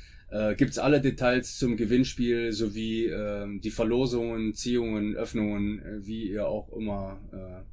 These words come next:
äh, <laughs> es nennen möchtet, könnt ihr euch alles da anschauen.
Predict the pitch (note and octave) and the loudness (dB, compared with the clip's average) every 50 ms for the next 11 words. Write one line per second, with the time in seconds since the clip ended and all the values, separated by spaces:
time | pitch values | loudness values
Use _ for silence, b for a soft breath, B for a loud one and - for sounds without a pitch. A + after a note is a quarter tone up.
0 | - - - - D3+ C#3 - - - - - - G2 F2+ A#2 A#2+ A#2 A#2 A#2 A2 | -12 -8 -6 -4 -4 -4 -6 -8 -14 -14 -10 -8 -6 -4 -2 -2 0 0 0 0
1 | A2 G#2+ G#2 - - A2 G#2 - - - A2+ A2 A2 - - - - G2+ G2 - | 0 0 -2 -2 -4 -6 -6 -6 -4 -2 -2 -2 -2 -2 -4 -6 -6 -8 -10 -10
2 | - - G#2 G#2+ G#2+ G#2+ - - - G2+ G2+ G2 G2+ - - - - G#2+ A2+ A#2+ | -10 -8 -8 -6 -6 -6 -8 -8 -6 -6 -6 -6 -6 -8 -10 -10 -8 -6 -6 -6
3 | - - G#2+ G2+ G2+ G2+ G2+ G2+ G#2 - | -6 -4 -2 -2 -2 -2 -4 -4 -6 -8